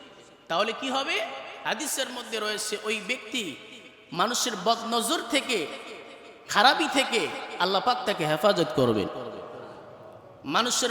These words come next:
বদনজর আছে না নাই বলেন? মানুষের নজর দৃষ্টি কিন্তু খুব খারাপ, যদি কারোর দিকে কুনজর দেয়, লোকটা অসুস্থ হয়ে যায়। আবার অনেকে আছে মানুষকে খারাপি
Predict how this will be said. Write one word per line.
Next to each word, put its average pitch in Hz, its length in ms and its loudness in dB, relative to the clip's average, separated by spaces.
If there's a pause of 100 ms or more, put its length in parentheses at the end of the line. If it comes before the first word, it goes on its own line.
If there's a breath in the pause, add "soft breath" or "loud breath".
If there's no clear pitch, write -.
বদনজর 220 560 4
আছে 185 280 2
না 208 100 2
নাই 180 180 2
বলেন? 143 240 0 (420)
মানুষের 208 480 4
নজর 202 420 4
দৃষ্টি 262 440 -2
কিন্তু 214 300 -4
খুব 196 160 -4 (120)
খারাপ, 180 240 2 (100)
যদি 214 200 -6
কারোর 226 260 0
দিকে 196 260 -6
কুনজর 254 480 -2
দেয়, 254 260 0 (600)
লোকটা - 380 0
অসুস্থ 190 440 -4
হয়ে 160 220 0
যায়। 120 180 -4 (720 loud breath)
আবার 240 200 10
অনেকে 359 380 6
আছে 330 260 6
মানুষকে 285 420 0
খারাপি 269 380 2